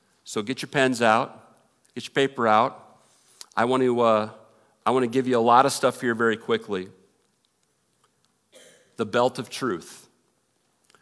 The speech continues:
"Stand firm, therefore, having girded your loins with truth." In the spiritual armor of God, it's the only spiritual weapon that is tangibly visible because it's the written word of God. This spiritual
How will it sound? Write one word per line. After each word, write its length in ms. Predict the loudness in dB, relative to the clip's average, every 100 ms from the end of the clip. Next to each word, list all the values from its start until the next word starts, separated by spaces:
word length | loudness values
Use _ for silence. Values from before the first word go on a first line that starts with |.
| _
"Stand 480 | -12 -6 0 2 2
firm, 260 | 2 2 4
therefore, 360 | 2 2 0
having 300 | 2 0 -2
girded 360 | -2 -2 -2 -4
your 120 | -6
loins 640 | -2 -2 -2 -4 -6 -10 -14 -10
with 240 | -8 -8
truth." 580 | -10 -6 -4 -4 -10 -20 _ -20 -20 -6
In 80 | -2
the 80 | -2
spiritual 560 | -2 4 4 4 -2
armor 360 | 0 2 2 0
of 140 | 2
God, 300 | 4 6 6 2
it's 160 | -6
the 180 | -6 -6
only 320 | -2 0 0 -2
spiritual 560 | -2 0 0 0 0
weapon 380 | 2 2 2 -4 -6 -2
that 120 | 2 2
is 180 | 2
tangibly 1040 | -4 -8 -4 0 0 0 -2 -6 -4 -4 -4
visible 640 | 0 0 0 -6 -8 -10 _ _ _ _ _ _ _ _ -10
because 280 | 0 0 0
it's 140 | -2
the 120 | -2
written 540 | -2 2 2 2 -8 0
word 320 | 2 2 0
of 200 | -4 -2
God. 420 | 0 2 0 -6 -16 _ _ _ _ _ _ _ _
This 160 | 0 0
spiritual 760 | 0 4 6 6 4 4 2